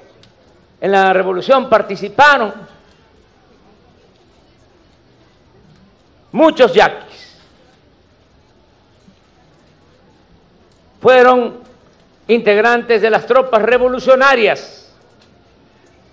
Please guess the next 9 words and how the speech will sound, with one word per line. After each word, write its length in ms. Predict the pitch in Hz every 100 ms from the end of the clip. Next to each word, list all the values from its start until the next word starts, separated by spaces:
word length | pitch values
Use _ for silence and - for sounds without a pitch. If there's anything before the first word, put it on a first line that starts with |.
| _ _ _ _
y 600 | 208 226 220 208 196 - - - _ _ _ _ _ _ _ _ _ _ _ _ _ -
se 220 | 202 202
triunfa 680 | 202 330 330 190 277 - - - _ _ _ _ _ _ _ _ _ _ _ _ _ _ _ _
y 100 | 190
había 300 | 214 247 269
pasado 680 | 233 226 294 269 233 202 - - _ _ -
ya 180 | 254 285
un 140 | 262
tiempo 600 | 294 330 294 262 -